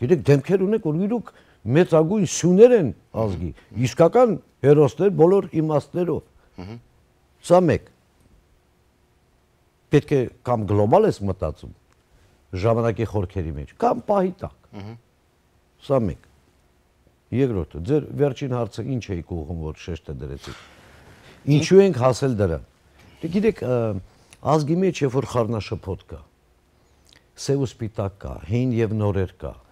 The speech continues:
Speaker 1: դժգոհություն կա, հիասթափություն կա, անորոշություն կա, հետո էլ կորուստներ կա, հիմա էլ սուկ կա, մի քիչ ժողովուրդը, գիտեք, <clears throat> հարվածի տակ է,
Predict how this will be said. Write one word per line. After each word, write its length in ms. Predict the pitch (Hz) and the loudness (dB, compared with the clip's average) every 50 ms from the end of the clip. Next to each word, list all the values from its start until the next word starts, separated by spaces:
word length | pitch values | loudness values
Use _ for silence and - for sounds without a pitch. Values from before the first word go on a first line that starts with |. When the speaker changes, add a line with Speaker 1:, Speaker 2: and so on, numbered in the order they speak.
| _ _ _ _ _ _ _ | _ _ _ _ _ _ _
Speaker 1:
դժգոհություն 680 | - 110 131 123 104 131 123 120 117 104 - - 110 98 | -4 -4 -4 -2 0 0 0 0 0 -2 -6 -8 -8 -8
կա, 180 | - - 82 73 | -6 -6 -6 -4
հիասթափություն 880 | 85 101 123 120 117 104 - - 110 95 - 107 92 - - 98 95 | -4 -2 0 -2 -2 -2 -4 -6 -6 -6 -6 -8 -8 -8 -8 -10 -10
կա, 140 | - - - - | -10 -10 -8 -4
անորոշություն 840 | 123 139 147 151 151 143 135 139 117 - - 127 107 - - 127 120 107 | -2 0 0 2 0 0 0 -2 -4 -6 -8 -12 -10 -10 -10 -10 -10 -8
կա, 200 | - - 98 76 - _ _ _ _ _ _ _ _ _ _ _ _ | -8 -8 -8 -8 -8 _ _ _ _ _ _ _ _ _ _ _ _
հետո 220 | - 131 123 156 160 | -2 0 2 2 0
էլ 80 | 139 | 0
կորուստներ 600 | - 139 143 143 135 117 - - 131 139 131 - - | 0 0 0 0 0 -2 -4 -4 -4 -2 -2 -2 -4
կա, 160 | - 82 76 - _ _ _ _ _ _ _ _ _ _ _ _ _ _ _ _ _ _ _ _ _ - | -8 -14 -14 -14 _ _ _ _ _ _ _ _ _ _ _ _ _ _ _ _ _ _ _ _ _ -10
հիմա 300 | 87 98 104 110 131 139 | -6 -4 -2 0 0 0
էլ 80 | 117 | -2
սուկ 340 | - - - - 143 139 - _ | -4 -6 -8 -6 -6 -6 -6 _
կա, 180 | _ - 82 - - - - _ _ _ | _ -18 -16 -16 -18 -20 -20 _ _ _
մի 180 | - 123 120 - | -10 -10 -8 -6
քիչ 180 | - 156 135 - - - _ - _ _ _ - | -4 -6 -6 -6 -10 -16 _ -20 _ _ _ -8
ժողովուրդը, 500 | 101 92 90 113 135 156 156 - - 127 | -6 -2 0 2 2 0 0 -4 -6 -6
գիտեք, 400 | 104 110 117 110 143 147 - - _ - - 156 165 | -4 -2 0 2 2 0 0 -4 _ 0 2 4 4
<clears throat> 360 | 151 135 160 135 101 85 92 | 6 4 4 4 2 2 4
հարվածի 420 | 113 120 127 131 135 117 104 139 139 | 4 6 6 4 2 2 0 -4 -2
տակ 300 | - - 147 139 - - | 2 2 2 2 2 0
է, 100 | 101 80 | -6 -6